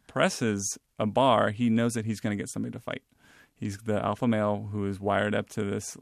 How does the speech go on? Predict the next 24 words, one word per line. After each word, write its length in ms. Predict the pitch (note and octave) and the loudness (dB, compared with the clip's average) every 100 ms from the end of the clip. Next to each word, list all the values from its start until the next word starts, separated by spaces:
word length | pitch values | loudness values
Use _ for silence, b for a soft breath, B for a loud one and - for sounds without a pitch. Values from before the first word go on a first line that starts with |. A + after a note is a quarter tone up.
| - | -10
light 280 | - A#2+ - | -2 0 0
source 380 | - G#2+ A2 A#2 | -4 -4 -2 -2
in 80 | G#2 | -4
his 140 | G2 | -4
brain, 400 | G2+ A#2 G#2+ G#2+ b b b - | -2 -2 0 -4 b b b -6
um, 440 | G#2+ G2+ G#2 - _ | -2 0 0 -4 _
has 260 | B2 B2+ A2+ | -4 -4 -2
learned 580 | A2+ A#2+ C#3+ D#3 D3 - _ - | -2 2 4 4 0 -4 _ -8
to 400 | - B2+ A#2+ A2 - | 0 4 4 2 0
fight 200 | B2 - | 2 2
somebody 320 | - G#2+ G2+ | -2 -2 -2
when 160 | G#2 G#2 | -2 -4
he 300 | G#2 G2+ G2+ - - | -4 -4 -4 -8 -10
gets 180 | G#2+ - | -8 -6
this 260 | G#2 - - _ _ - - | -6 -6 -12 _ _ -18 -10
light 340 | A2+ A2+ - | 0 2 2
shined 320 | - A2 G#2+ | 0 0 2
in 120 | G#2+ G#2 | 0 0
and 80 | |
he 100 | G2+ | -2
goes 380 | G2 G#2+ G#2 G2 - | -2 -2 -2 -6 -10
aggressive 520 | G#2 C3+ E3 - G#2+ - - | -2 2 2 0 -12 -14 -10
and 180 | A2+ A2+ _ - | -8 -8 _ -8
as 280 | G#2+ A#2 | -8 -8